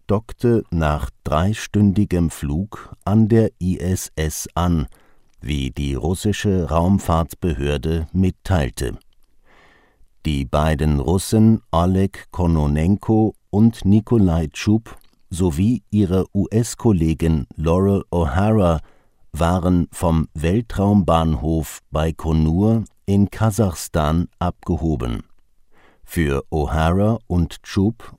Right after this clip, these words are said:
war es der erste Flug ins All. Tschub und Kononenko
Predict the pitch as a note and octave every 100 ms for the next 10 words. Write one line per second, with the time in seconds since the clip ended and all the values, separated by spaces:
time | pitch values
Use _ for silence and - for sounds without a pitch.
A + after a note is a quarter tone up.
0 | - D2+ D#2+ D#2+ D2+ D2+ - - D#2+ E2
1 | - G2+ G#2 - - A2 - - E2+ -
2 | - - F2 F2 - - C#2+ A#1 - _
3 | _ _ _ _ - - - - - G#2+
4 | C3 - - E2 D2+ - - E2 D#2+ D#2
5 | D#2 D#2+ F#2+ - A2 A2